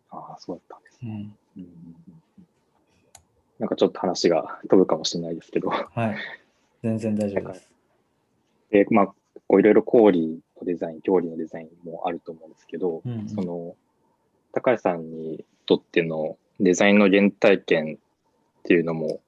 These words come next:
Speaker 1: お伺いしたいなと思ってて、そのデザインをこう一番最初にした時の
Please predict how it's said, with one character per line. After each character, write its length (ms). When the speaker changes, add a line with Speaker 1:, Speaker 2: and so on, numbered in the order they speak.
Speaker 1:
お 60
伺 240
い 40
し 60
た 100
い 60
な 100
と 100
思 80
っ 40
て 100
て、 220
そ 80
の 200
デ 120
ザ 140
イ 80
ン 100
を 80
こ 160
う 100
一 200
番 180
最 180
初 140
に 280
し 120
た 300
時 240
の 300